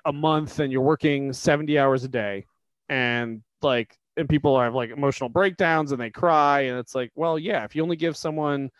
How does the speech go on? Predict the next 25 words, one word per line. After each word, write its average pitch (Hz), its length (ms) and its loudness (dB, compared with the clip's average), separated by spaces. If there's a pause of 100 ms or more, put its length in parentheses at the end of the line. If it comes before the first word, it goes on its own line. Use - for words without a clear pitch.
(580)
seventy 147 540 2
hours 139 540 4
to 127 340 0 (200)
do 147 540 6
the 156 120 0
C 165 180 -6
G 143 180 -2
I, 156 220 4
you 135 160 0
get 143 180 -2
what 147 160 -4
you 147 60 -10
pay 180 220 -2
for. 123 460 0
And 123 460 -8 (460)
I 135 100 -6
feel 196 200 0
bad 135 280 -2
for 139 120 -8
the 127 80 -12
C - 120 -12
G 123 200 -8
I 117 80 -6
artists, 123 420 -8
if, 120 100 -8